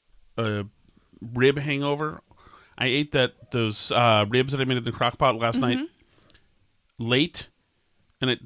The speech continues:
Speaker 1: think it screwed me. And also, I, I, my, I just woke up early today because the dogs wanted to go out, and I couldn't un-wake up. So I'm not saying I'm tired. I'm just saying, so, so th-, here's my point, is that then you very nicely allowed me to nap, which was great,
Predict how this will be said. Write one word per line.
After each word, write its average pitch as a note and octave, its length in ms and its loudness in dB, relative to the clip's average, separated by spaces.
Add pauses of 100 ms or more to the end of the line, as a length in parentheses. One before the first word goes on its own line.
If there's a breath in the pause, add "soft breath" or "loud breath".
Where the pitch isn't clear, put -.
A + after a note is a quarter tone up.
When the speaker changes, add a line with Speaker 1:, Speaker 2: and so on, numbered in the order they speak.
Speaker 1:
think D3 140 -2
it C3 80 -6
screwed C3 320 -4
me. C3 80 0
And B2 100 0
also, C#3 260 -2
I, A#2 180 0 (440)
I, B2 120 -2
my, B2 300 -4 (200)
I C3+ 100 2
just C#3 240 -4
woke D#3+ 140 2
up - 120 -2
early C#3+ 340 4 (120)
today B2+ 300 0
because A#2+ 240 -8
the A#2 80 -4
dogs B2 340 2
wanted A#2 200 -2
to G#2 40 -8
go G#2+ 100 -2
out, G#2+ 120 0
and G#2+ 80 -6
I A2 60 -2
couldn't A#2+ 340 -6
un-wake G#2+ 400 0
up. - 160 -10
So C3+ 100 -8 (400 soft breath)
I'm D#3+ 80 0
not G3+ 160 6
saying G#3 160 4
I'm D3+ 60 2
tired. F3+ 260 6
I'm D3 80 -2
just D3+ 160 -2
saying, D3 220 2 (400 soft breath)
so, F3 220 2
so E3 120 2
th-, D#3+ 180 -2
here's F#3+ 200 2
my E3 80 4
point, - 320 -4 (640 soft breath)
is D#3+ 180 6
that D3+ 220 2
then G#3+ 240 6
you A#3+ 560 0
very F#3 220 8
nicely F3 340 2
allowed C#3+ 300 6
me D#3 60 2
to D3 80 2
nap, E3 360 4 (920)
which - 160 -6
was D#3 100 -4
great, A3 340 6